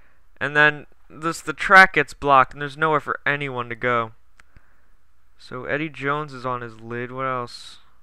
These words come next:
Oh, Luke Martin's gonna flip over as well. Well, actually, he doesn't flip all the way over. He just gets stuck on his roof. Scary stuff. We need to get another angle here because I really couldn't tell what happened.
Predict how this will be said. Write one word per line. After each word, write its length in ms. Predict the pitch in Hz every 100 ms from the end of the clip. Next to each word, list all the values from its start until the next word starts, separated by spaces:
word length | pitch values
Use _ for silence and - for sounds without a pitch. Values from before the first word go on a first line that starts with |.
| - - - - -
Oh, 220 | 151 160
Luke 320 | 156 233 -
Martin's 480 | 156 180 269 294 202
gonna 180 | 175 151
flip 300 | - 170 180
over 300 | 175 160 160
as 160 | 139
well. 400 | 131 175 190 147
Well, 100 | 135
actually, 460 | 170 208 - 143 143
he 60 | 151
doesn't 280 | 165 151
flip 260 | 135 147 143
all 200 | 147 156
the 80 | 135
way 160 | 120
over. 340 | 113 107 113 117 - - - - - - - - - - - -
He 380 | - 123 131 127
just 400 | 127 131 - -
gets 240 | 131 -
stuck 600 | - - - 135 131 - -
on 220 | 127 127
his 200 | 123 110
roof. 800 | 113 113 135 139 127 - - - - - - - - - - - - - -
Scary 400 | - 180 208 180
stuff. 300 | - 151 -
We 100 | 185
need 140 | 277
to 60 | 247
get 140 | 202
another 280 | 175 170 143
angle 280 | 139 147 135
here 160 | 127
because 320 | 120 123 139 127
I 60 |
really 260 | 139 170 165
couldn't 240 | 151 135
tell 180 | 143 127
what 100 | 120
happened. 400 | 123 117 104